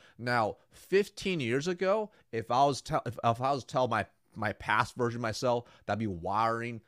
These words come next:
you know, well in the six figures this year now in coaching programs in a year, I would be like, "That's in-, that's insane. I would never do that," fifteen years ago. But now I also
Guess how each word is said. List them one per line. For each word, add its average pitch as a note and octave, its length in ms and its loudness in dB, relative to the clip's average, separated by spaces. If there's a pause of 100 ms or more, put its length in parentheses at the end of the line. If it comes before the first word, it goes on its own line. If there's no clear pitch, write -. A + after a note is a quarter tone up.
(100)
you F#2+ 100 -10
know, G2 280 -2
well G2+ 260 4
in B2 60 0
the G2+ 60 -6
six - 180 -6
figures A2 300 -4
this G#2+ 260 -6
year A2+ 120 -2
now G#2+ 180 -4
in F2+ 40 -10
coaching A2+ 400 -6
programs A2+ 420 -2
in E2+ 140 -6
a - 40 -8
year, F#2+ 520 -2 (380)
I C3 160 6
would D#3 100 8
be D#3+ 60 4
like, A#2+ 80 4
"That's D3 180 -4
in-, C#3+ 80 -6
that's - 220 -4
insane. C3 480 0
I A#2+ 100 4
would B2 140 4
never B2+ 420 0
do G#2+ 220 2
that," - 240 -4 (540)
fifteen A#2+ 320 -4
years A#2 180 -2
ago. E2 260 -10 (420)
But A#2+ 120 -2
now D3 360 -4
I B2 200 4
also C3+ 380 0